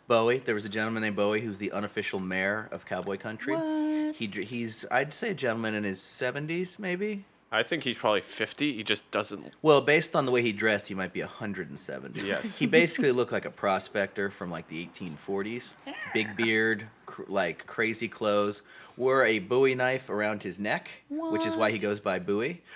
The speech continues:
Speaker 1: Well, th-, they kept saying Bowie, but if he, if he's naming himself after the
Speaker 3: No,
Speaker 1: knife,
Speaker 3: it would
Speaker 1: it's
Speaker 3: be
Speaker 1: Bowie.
Speaker 3: Bowie.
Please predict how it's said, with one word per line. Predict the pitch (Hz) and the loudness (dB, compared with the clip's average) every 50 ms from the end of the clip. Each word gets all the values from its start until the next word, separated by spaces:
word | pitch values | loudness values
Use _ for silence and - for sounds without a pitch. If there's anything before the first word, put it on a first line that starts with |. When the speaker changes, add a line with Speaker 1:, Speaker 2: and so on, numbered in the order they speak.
| - - | -6 4
Speaker 1:
Well, | - 160 151 | 6 6 6
th-, | 139 127 | 6 4
they | - 139 156 | 2 0 0
kept | - - 311 - | 0 0 -4 0
saying | - 220 185 156 131 | 2 2 2 2 4
Bowie, | 123 127 123 123 113 98 90 | 6 6 8 8 6 4 2
but | 87 101 98 | 0 -2 -2
if | 104 98 - | -2 -2 -2
he, | 104 110 | -4 -4
if | 107 - 113 - | -2 -2 -4 -4
he's | 127 113 107 | -4 -4 -2
naming | 113 113 117 120 120 | 0 0 0 0 0
himself | 117 110 - - 117 104 | -2 -2 0 -2 0 0
after | 113 104 98 - 101 | 0 0 -2 -2 -2
the | - | 0
Speaker 3:
No, | 127 120 | 4 4
Speaker 1:
knife, | 104 104 113 107 | 6 6 4 4
Speaker 3:
it | |
would | 98 107 | 2 0
Speaker 1:
it's | 104 | 0
Speaker 3:
be | 101 95 | 0 2
Speaker 1:
Bowie. | 110 107 101 98 | 2 4 4 4
Speaker 3:
Bowie. | - 85 85 85 | 2 0 -2 -6